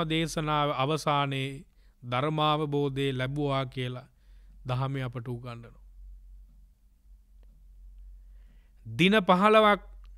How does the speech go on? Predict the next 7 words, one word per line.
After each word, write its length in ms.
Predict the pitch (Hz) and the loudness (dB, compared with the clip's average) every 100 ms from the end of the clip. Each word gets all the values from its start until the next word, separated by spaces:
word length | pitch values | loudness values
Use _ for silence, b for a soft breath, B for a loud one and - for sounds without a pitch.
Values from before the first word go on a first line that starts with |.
| - - | -20 -8
සැවැත්නුවර 800 | - 160 180 202 - 196 190 185 170 151 - - - - - _ _ _ - - - _ _ _ _ _ _ - | 0 4 6 4 2 4 6 6 2 0 -10 -20 -20 -20 -20 _ _ _ -20 -20 -20 _ _ _ _ _ _ -6
සිව්වනක් 580 | - 180 202 208 202 180 | 4 6 6 6 4 2
පිරිසම 480 | - 180 180 196 185 175 156 - - - - - - - | 2 2 2 2 2 2 0 -8 -20 -20 -20 -20 -20 -10
ඉන්න 240 | - 175 202 | -2 2 2
තීරණය 460 | 180 190 180 175 170 | 4 4 4 2 2
කරගෙන 400 | 147 156 160 156 | 2 2 2 0
ආවේ. 340 | 143 143 117 | 2 0 -2